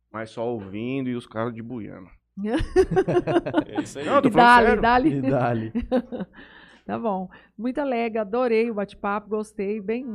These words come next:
Speaker 4: Leve, né?
Speaker 2: gostoso, leve,
Speaker 4: Tranquilo.
Speaker 2: me senti muito acolhida, então, mais uma vez, muito, muito obrigado pelo
Speaker 4: A gente que
Speaker 2: convite.
Speaker 4: agradece.
Speaker 3: A gente
Speaker 1: Quem que é o
Speaker 3: agradece.
Speaker 1: próximo ali da família da Dona Olga que tem que sentar aqui?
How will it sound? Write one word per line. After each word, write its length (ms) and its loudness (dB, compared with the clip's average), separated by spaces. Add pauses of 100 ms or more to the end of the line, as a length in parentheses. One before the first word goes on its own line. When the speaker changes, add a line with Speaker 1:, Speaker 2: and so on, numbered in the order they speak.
Speaker 4:
Leve, 360 -2
né? 120 -2
Speaker 2:
gostoso, 280 -4
leve, 580 -4
Speaker 4:
Tranquilo. 340 -4
Speaker 2:
me 100 -6
senti 260 -8
muito 220 -6
acolhida, 720 -4
então, 240 -6
mais 220 -8
uma 140 -10
vez, 280 -8
muito, 640 -10
muito 260 -10
obrigado 460 -10
pelo 140 -10
Speaker 4:
A 20 -14
gente 160 -12
que 60 -10
Speaker 2:
convite. 100 -6
Speaker 4:
agradece. 420 -6
Speaker 3:
A 80 -10
gente 180 -12
Speaker 1:
Quem 140 -4
que 60 -6
é 60 -2
o 20 0
Speaker 3:
agradece. 180 -4
Speaker 1:
próximo 340 0
ali 120 2
da 140 4
família 400 -2
da 80 0
Dona 280 -2
Olga 300 0
que 80 -16
tem 140 -8
que 80 -16
sentar 360 -4
aqui? 320 -8